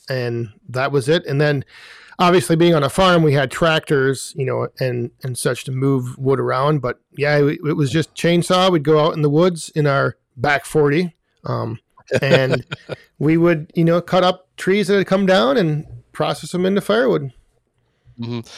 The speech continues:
Speaker 2: Do you know how old you were when you first ran a chainsaw?
Speaker 1: When I first ran a chainsaw, I do, I do not know how old I was.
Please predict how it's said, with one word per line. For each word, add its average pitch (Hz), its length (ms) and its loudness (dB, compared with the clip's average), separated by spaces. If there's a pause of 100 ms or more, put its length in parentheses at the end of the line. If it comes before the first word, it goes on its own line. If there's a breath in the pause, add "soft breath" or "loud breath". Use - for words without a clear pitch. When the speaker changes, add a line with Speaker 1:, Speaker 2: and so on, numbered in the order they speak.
Speaker 2:
Do 147 80 0
you 143 60 4
know 143 120 2
how 131 160 2
old 120 260 0
you 120 140 -4
were 123 360 0
when 110 200 -12
you 107 120 -8
first 110 320 -8
ran 110 240 -4
a 120 40 -10
chainsaw? 135 440 -10 (580)
Speaker 1:
When 143 180 0
I 185 260 2
first 202 400 2
ran 160 200 4
a 160 40 0
chainsaw, 131 600 -2
I 131 280 0
do, 156 380 2
I 139 160 -2
do 180 100 2
not 185 200 2
know 165 200 2
how 139 120 2
old 135 280 0
I 123 120 -2
was. 110 540 -12